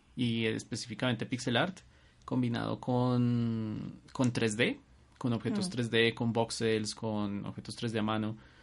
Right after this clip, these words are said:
Speaker 1: No, eh, tendemos a hacer mucho pixel art,
Speaker 2: Sí.
Speaker 1: porque pues Diana le gusta mucho y como que es especializado en eso.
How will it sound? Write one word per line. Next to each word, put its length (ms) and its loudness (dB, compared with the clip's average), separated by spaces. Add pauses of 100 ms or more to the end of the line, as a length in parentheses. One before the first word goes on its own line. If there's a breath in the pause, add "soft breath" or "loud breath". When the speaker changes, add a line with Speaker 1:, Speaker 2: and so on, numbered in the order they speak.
(380 loud breath)
Speaker 1:
No, 360 6
eh, 340 6
tendemos 380 6
a 40 2
hacer 160 0
mucho 280 2
pixel 340 0
art, 220 -4 (280)
Speaker 2:
Sí. 360 -6 (500)
Speaker 1:
porque 320 -2 (160)
pues 160 0
Diana 220 6
le 80 6
gusta 240 4
mucho 260 2
y 60 4
como 240 0
que 120 -2
es 60 0
especializado 720 4
en 100 4
eso. 160 0